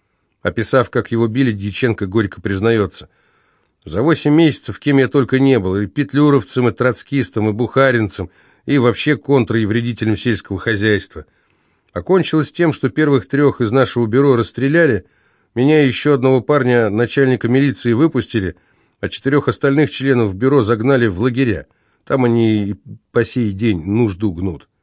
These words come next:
И дальше. "Сам сидел у своих, свои же били меня, как сукина сына,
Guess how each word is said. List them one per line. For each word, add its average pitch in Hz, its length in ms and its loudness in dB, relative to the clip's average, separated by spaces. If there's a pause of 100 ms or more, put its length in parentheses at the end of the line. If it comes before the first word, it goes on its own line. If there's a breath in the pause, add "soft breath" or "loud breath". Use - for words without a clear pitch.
(680)
И 120 120 -2
дальше. 107 440 -2 (540)
"Сам 175 360 2
сидел 139 420 2
у 113 60 4
своих, 139 560 0
свои 151 340 0
же 113 140 0
били 131 260 0
меня, 113 280 2
как - 200 -6
сукина 143 460 0
сына, 110 380 0